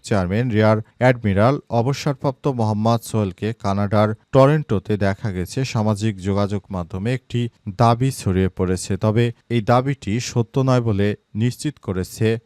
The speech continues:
কারা অধিদপ্তর। সেখান থেকে বলা হয়েছে, তিনি বর্তমানে জেল হাজতে রয়েছেন। তার বিরুদ্ধে ব্যবস্থা গ্রহণ করেছে সরকার। তার বিরুদ্ধে অভিযোগ ছিল, তিনি শেখ হাসিনার সময় অনেক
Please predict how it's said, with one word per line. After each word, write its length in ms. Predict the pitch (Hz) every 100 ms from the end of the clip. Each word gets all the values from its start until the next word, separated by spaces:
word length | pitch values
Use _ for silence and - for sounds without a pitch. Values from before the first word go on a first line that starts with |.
| -
কারা 260 | 107 110 113
অধিদপ্তর। 680 | 98 98 95 98 - 101 85
সেখান 400 | - 123 - 135
থেকে 240 | 147 139
বলা 260 | 113 104 117
হয়েছে, 440 | 107 92 - 107 113 _ -
তিনি 320 | 113 120 117 - 104
বর্তমানে 580 | 107 120 - 156 113 101 120
জেল 200 | - 117
হাজতে 480 | 113 123 98 90 98
রয়েছেন। 420 | 98 92 - 98
তার 240 | 90 95 90
বিরুদ্ধে 440 | 92 95 80 107 117 _ 101
ব্যবস্থা 640 | 92 127 131 139 - 151
গ্রহণ 260 | 101 101 90
করেছে 540 | - 90 92 - 95
সরকার। 540 | - 107 95 - 98 85 - _
তার 180 | 107 104
বিরুদ্ধে 480 | 101 92 78 127 131
অভিযোগ 500 | 113 113 127 143 135
ছিল, 320 | - 92 110
তিনি 380 | - 110 104 101 _
শেখ 300 | - - 135 -
হাসিনার 400 | 147 - 147 143
সময় 440 | - 101 90 113
অনেক 280 | 123 101